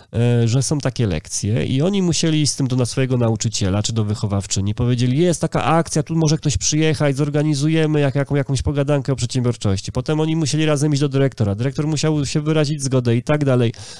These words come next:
No i w końcu do nas pisali. Się okazało, że ci ludzie, którzy to organizowali, e, setki ludzi, setki ludzi,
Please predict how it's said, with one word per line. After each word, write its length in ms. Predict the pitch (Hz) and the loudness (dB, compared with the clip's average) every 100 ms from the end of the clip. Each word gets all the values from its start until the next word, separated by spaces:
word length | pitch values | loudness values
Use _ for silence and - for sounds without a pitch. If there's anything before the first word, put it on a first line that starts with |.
| - | -2
No 60 | |
i 60 | 151 | -2
w 40 | |
końcu 240 | - 196 165 | 0 -2 0
do 140 | 170 | 0
nas 220 | 180 156 | 2 0
pisali. 440 | - 147 - 104 113 | -2 -2 0 0 0
Się 100 | 180 | -2
okazało, 500 | 180 185 202 208 214 | 0 0 2 2 2
że 180 | 190 208 - - - - | 2 -2 -6 -14 -8 -4
ci 120 | - | 0
ludzie, 200 | 254 339 | 2 0
którzy 180 | - 196 | 0 -2
to 80 | 185 | 0
organizowali, 840 | 180 180 180 160 151 139 123 170 - - - - | 0 2 2 2 2 2 2 0 -2 -12 -18 -6
e, 400 | 147 151 151 156 | -2 2 2 2
setki 520 | 127 - 202 - - | 2 2 2 0 -2
ludzi, 440 | 123 113 101 95 104 104 | 0 0 0 -2 -2 -4
setki 680 | - - 175 170 - 160 | -4 0 2 0 -2 -2
ludzi, 500 | 143 147 131 131 143 | 2 2 2 0 0